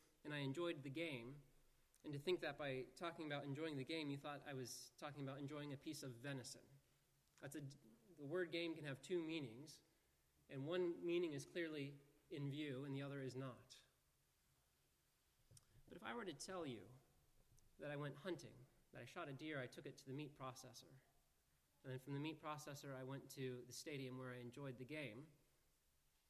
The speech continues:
you would be justified in thinking, "Well, maybe there's a, a play on words here. Maybe there's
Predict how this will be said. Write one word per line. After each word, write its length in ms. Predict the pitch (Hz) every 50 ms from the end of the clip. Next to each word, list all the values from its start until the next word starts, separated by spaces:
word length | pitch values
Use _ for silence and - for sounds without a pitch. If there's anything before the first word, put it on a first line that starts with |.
| _ _ _ _ - - _ _ _ _ -
you 80 | 175 170
would 120 | 156 143
be 240 | 151 151 147 143 139 143
justified 460 | 196 202 190 196 175 165 156 151 139
in 60 | 139 139
thinking, 340 | 143 151 143 147 151 151
"Well, 100 | 165 165
maybe 220 | 180 214 240 214 202
there's 200 | 190 175 151 147
a, 220 | 139 131 123 120 123 120 - - -
a 40 | 139 - -
play 120 | - 175 165 139
on 140 | 131 127 127
words 300 | 131 131 123 110 - -
here. 100 | - 110 101 123
Maybe 220 | 156 185 196 196
there's 520 | 175 160 147 139 120 113 - - - -